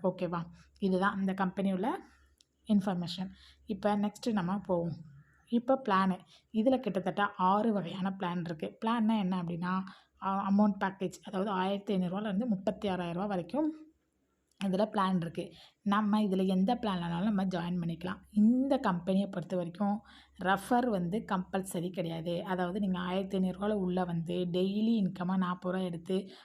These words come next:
அழகா வித்ட்ரா போட்டுக்கலாம். மத்த கம்பெனி மாதிரி ரெண்டு பேரை ரெஃபர் பண்ணு, மூணு பேரை ரெஃபர் பண்ணு, அந்த மாதிரி எந்த ஒரு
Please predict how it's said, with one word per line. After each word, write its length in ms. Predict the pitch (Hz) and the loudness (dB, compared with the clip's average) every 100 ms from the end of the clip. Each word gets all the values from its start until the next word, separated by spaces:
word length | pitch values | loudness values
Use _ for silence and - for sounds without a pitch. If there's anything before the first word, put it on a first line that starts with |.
| - | -10
அழகா 340 | - 190 202 | 0 2 2
வித்ட்ரா 300 | 208 185 196 196 | 0 0 -2 -2
போட்டுக்கலாம். 500 | 185 170 170 170 170 - | -2 -2 -4 -6 -6 -2
மத்த 240 | 190 208 | -2 0
கம்பெனி 340 | 190 196 190 202 | -2 2 4 4
மாதிரி 260 | 190 190 | 2 2
ரெண்டு 240 | 196 180 185 | 2 0 0
பேரை 200 | 190 185 | 0 -2
ரெஃபர் 260 | 170 175 | -4 -8
பண்ணு, 200 | 175 185 | -2 2
மூணு 260 | 190 190 190 | 4 4 4
பேரை 200 | 190 190 | 0 -4
ரெஃபர் 300 | 175 - 170 | -4 -6 -6
பண்ணு, 160 | 190 180 | -4 -2
அந்த 140 | 180 | 0
மாதிரி 220 | 185 190 | 0 2
எந்த 220 | 180 190 | 2 2
ஒரு 240 | 208 196 | 2 2